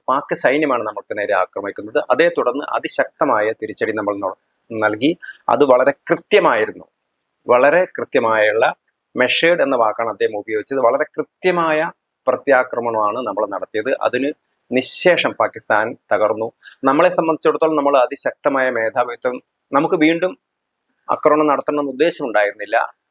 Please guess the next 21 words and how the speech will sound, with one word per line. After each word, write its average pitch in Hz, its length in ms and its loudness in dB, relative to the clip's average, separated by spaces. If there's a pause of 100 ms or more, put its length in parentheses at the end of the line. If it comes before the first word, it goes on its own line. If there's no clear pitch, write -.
അല്ലെങ്കിൽ 143 300 4
അത് 147 420 2
തുടരണമെന്ന 160 500 0
ഉദ്ദേശമില്ലായിരുന്നത് 120 960 -2
കൊണ്ട് 127 180 -2
മാത്രമാണ് 127 580 2
നമ്മൾ 110 260 -2
അത് 104 120 0
അവസാനിപ്പിച്ചത്. 113 720 -2 (100)
കാരണം 131 160 2
പാകിസ്ഥാന് 127 460 -2
ഒരു 131 140 -2
തിരിച്ചടി 160 380 0
കൊടുക്കുക 120 480 0 (320)
എന്നുള്ളതായിരുന്നു 131 600 2
നമ്മുടെ 120 340 -2
ഉദ്ദേശം - 480 -4 (100)
എന്നാണ് 110 320 -4
ഇന്ത്യയുടെ 110 520 0
സൈനിക 120 420 0
മേധാവി 101 380 -2